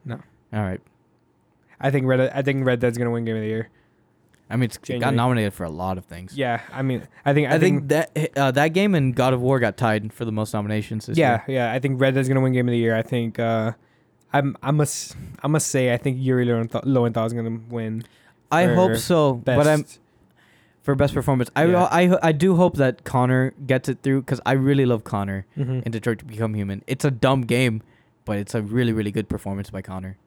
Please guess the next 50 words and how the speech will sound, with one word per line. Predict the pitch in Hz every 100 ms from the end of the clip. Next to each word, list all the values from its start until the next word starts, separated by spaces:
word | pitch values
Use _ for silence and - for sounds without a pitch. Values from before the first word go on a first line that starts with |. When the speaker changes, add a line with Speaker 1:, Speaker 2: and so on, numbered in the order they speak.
| _
Speaker 2:
I | 220
mean, | 277 214 156
the | 151
other | 160
three | - 123
leads | 113 107 -
too, | 117
but, | 101
like, | 82 98
Connor | - 127 117
is | 107
the | 104
one | 98
I | 92
like | 95 92
a |
lot, | 92 82 - _ _
the | 104
most. | 98 95 - _ _ _ _ _ _ _ _ -
So | 165 143 107 107
we | 127
go | 131
on | 139 123
from | 123 113
that | 123 110 - _ _ _ _ _ _ _ _ _ _ _ - _ -
to | - 127 117 113 110 _ _ _ _ _ _ _ _ _
Spider-Man | - - 143 147 120
D | 117
L | 107
C, | - 92 98 - _ _ _ _ -
and | 120 123
I | 131
know | 143
you | 135 160
haven't | 151 156
played | 123 107
it, | 107 -
Speaker 1:
I |
Speaker 2:
so | 120
Speaker 1:
have | 101
Speaker 2:
I'll, | 110
Speaker 1:
not. | -
Speaker 2:
I'll | 117
try | 110 - 120
to | 110
keep | 135 151
it | 127
generally | 131 143 175
spoiler | - 160 180
free. | - 117 117